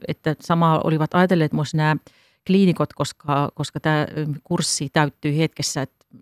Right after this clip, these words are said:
yhden sähköpostiviestin perusteella niin kaikki osallistujat sitten, kaikki paikat menivät saman tien. Ja, ja, ja tää, ja tää oli ehkä semmonen tietynlainen, ö, alkuvaihe kanssa. Ja sit,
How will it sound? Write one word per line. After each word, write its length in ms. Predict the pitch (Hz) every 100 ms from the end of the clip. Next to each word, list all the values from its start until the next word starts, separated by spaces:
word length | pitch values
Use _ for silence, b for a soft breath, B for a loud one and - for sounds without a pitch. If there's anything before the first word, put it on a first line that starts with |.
| _ _ -
yhden 360 | 151 170 202 -
sähköpostiviestin 920 | - 160 143 - 147 - 151 151 - -
perusteella 520 | 156 143 - 143 139
niin 240 | 139 139 -
kaikki 280 | 147 131 -
osallistujat 500 | 139 131 - - - -
sitten, 260 | - - - _ _ _ _ _ _
kaikki 220 | - 151 -
paikat 340 | 160 156 135
menivät 320 | 139 123 131
saman 280 | 147 135 113
tien. 140 | 80
Ja, 80 | 82 b b b b _
ja, 100 | 147 - -
ja 60 | 156
tää, 280 | - 156 156 - _ _ _ _ _ -
ja 60 |
tää 160 | - 180
oli 80 | 175
ehkä 180 | 156 -
semmonen 460 | 170 160 156 156 - _ _ _ _ _ _ _ - - _ _ _
tietynlainen, 640 | - 175 190 180 165 160 151 - -
ö, 80 | 151 151
alkuvaihe 500 | 147 151 214 226 226 -
kanssa. 380 | 226 214 - 190
Ja 120 | 190
sit, 200 | 220 214